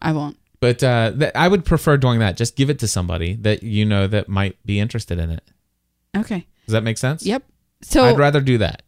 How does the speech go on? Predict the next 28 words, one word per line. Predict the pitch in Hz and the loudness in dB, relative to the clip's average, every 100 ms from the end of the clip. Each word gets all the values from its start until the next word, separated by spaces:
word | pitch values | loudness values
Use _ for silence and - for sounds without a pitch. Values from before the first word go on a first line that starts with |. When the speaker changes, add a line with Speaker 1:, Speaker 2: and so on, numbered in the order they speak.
| _ _ | _ _
Speaker 1:
Megan | 214 233 285 269 202 180 180 - | 0 2 2 2 2 0 -6 -4
came | 220 214 | -2 2
home | 226 202 185 | 2 2 -2
yesterday | - 180 - 185 139 131 - | -2 -2 -2 -4 -2 -4 -6
and | 180 175 | -6 -6
she | 185 | -4
tells | 202 190 180 | -2 -2 -2
me, | 175 | -2
"Mom, | 185 190 180 | 2 2 2
I | 175 | 0
got | 175 - | -2 -2
sent | 180 160 | -6 -6
to | - | -8
the | 175 156 | -4 -4
support | - 170 170 - | -2 -2 -2 -2
center." | - - 80 - _ _ _ _ _ - | -8 -12 -14 -16 _ _ _ _ _ -2
Speaker 2:
Who's | 123 123 | 0 2
that? | 123 - - _ - | 0 0 -8 _ 0
Speaker 1:
Megan. | 190 190 135 131 104 | 2 2 -2 -4 -2
Speaker 2:
Okay. | 104 101 | 0 2
Speaker 1:
Our | 160 | 2
child. | 170 165 160 202 - - - - - _ | 2 0 0 -2 -6 -16 -18 -18 -20 _
Speaker 2:
All | 101 | 0
right. | 95 101 - 110 | 2 2 -2 -4
What's | 120 - | -6 -2
the | 123 | -4
support | - 101 113 80 | -4 -4 -4 -4
center? | 90 82 | -6 -6